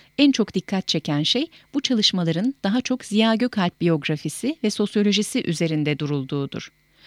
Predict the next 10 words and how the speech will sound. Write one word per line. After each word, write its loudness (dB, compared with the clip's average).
Gökalp'in 0
siyasal -2
düşüncelerini 0
ele -2
alan -2
eser -2
sayısı -4
ise -2
çok -4
azdır -2